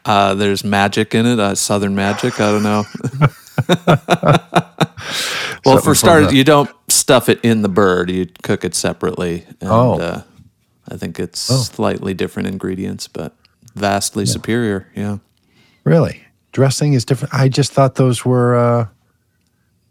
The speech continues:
Speaker 1: You thought
Speaker 2: just
Speaker 1: they were
Speaker 2: extra
Speaker 1: interchangeable, yeah. But
Speaker 2: I, I thought it was just extra stuffing that couldn't go inside the bird.
Speaker 1: <laughs>
Speaker 2: Giblets, Ray says. Giblets. He
Speaker 1: Yeah,
Speaker 2: loves
Speaker 1: if you
Speaker 2: them.
Speaker 1: wanna chime in in the comments, uh, with your favorite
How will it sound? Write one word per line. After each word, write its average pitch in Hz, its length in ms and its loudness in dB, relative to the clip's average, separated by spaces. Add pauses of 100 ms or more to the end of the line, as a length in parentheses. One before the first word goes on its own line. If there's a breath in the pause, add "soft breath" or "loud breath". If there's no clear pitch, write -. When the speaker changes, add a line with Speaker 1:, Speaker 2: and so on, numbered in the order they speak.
Speaker 1:
You 104 100 -2
thought 135 220 0
Speaker 2:
just 151 100 -2
Speaker 1:
they 117 100 4
were 113 80 4
Speaker 2:
extra 113 120 2
Speaker 1:
interchangeable, 117 760 0
yeah. 104 280 2
But 87 240 -4 (180)
Speaker 2:
I, 107 60 0
I - 20 0
thought 127 220 4
it - 20 2
was 113 100 -2
just - 180 -4 (100)
extra 131 400 0
stuffing 143 440 0
that 87 120 0
couldn't 101 220 2
go 104 180 4
inside 101 340 0
the 92 60 -2
bird. 131 360 2 (460)
Speaker 1:
<laughs> - 480 -12
Speaker 2:
Giblets, 110 560 0 (160)
Ray 85 300 -2
says. 71 340 -8
Giblets. - 520 -6
He - 100 -10
Speaker 1:
Yeah, 131 240 4
Speaker 2:
loves 104 140 2
Speaker 1:
if 80 40 -12
you 113 60 2
Speaker 2:
them. 120 60 2
Speaker 1:
wanna 131 200 2
chime 131 320 0
in 139 120 -2
in 123 100 0
the 107 80 -2
comments, 113 600 0
uh, 95 240 0
with 95 160 -2
your 107 200 0
favorite 92 540 0